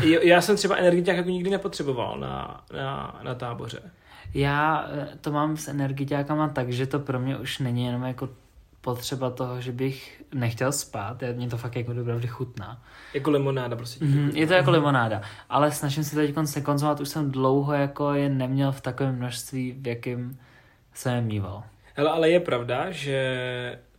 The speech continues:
Speaker 1: taky jsem to teď pocítil s tím jedním monstrem, podle mě. Že jsem si ho taky koupil, protože mi chutnala ta chuť, ale ne proto, že bych
Speaker 2: Mhm.
Speaker 1: potřeboval jako podporu.
Speaker 2: Jo.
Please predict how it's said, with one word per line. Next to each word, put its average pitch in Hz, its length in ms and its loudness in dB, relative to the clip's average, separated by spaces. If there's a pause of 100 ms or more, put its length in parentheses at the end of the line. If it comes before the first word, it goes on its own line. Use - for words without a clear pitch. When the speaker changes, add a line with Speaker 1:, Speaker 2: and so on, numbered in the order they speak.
Speaker 1:
taky 127 260 -4
jsem - 580 -6
to 131 120 -10
teď 131 140 -6
pocítil 131 800 -2
s - 260 -8
tím 131 220 -6
jedním 127 260 -4
monstrem, 127 500 -6
podle 110 320 -8
mě. 110 360 -14
Že 135 120 -6
jsem 143 100 0
si 143 80 -2
ho 143 60 0
taky 151 180 0
koupil, 147 260 4
protože 156 320 2
mi 170 80 4
chutnala 156 340 4
ta 143 120 2
chuť, 160 360 0
ale 151 160 0
ne 156 160 4
proto, 156 340 -4
že 139 120 -2
bych 147 100 0
Speaker 2:
Mhm. 139 80 2
Speaker 1:
potřeboval 135 400 0
jako 139 400 -2
podporu. 139 560 -4 (200)
Speaker 2:
Jo. 127 260 0